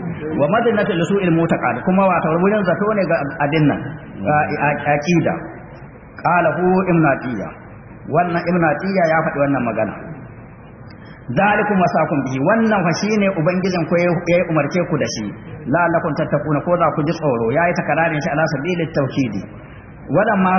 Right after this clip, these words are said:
walamma kana siratul mustaqim huwa al-jami'u, eh, litakalluf. Lokacin da shi hanya wadda a tsayayya ta musulunci, ita ta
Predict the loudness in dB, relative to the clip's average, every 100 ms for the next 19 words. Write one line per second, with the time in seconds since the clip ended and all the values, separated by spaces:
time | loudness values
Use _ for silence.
0 | 0 -4 -4 -2 0 2 2 0 2 0
1 | 0 0 0 0 -2 -2 0 0 2 2
2 | 2 2 2 2 -2 -4 -2 0 2 2
3 | 2 0 2 2 2 0 0 -2 0 0
4 | 2 2 0 -4 -16 -10 0 2 2 2
5 | 2 0 -2 0 0 2 2 0 0 0
6 | 2 2 2 0 -4 -2 0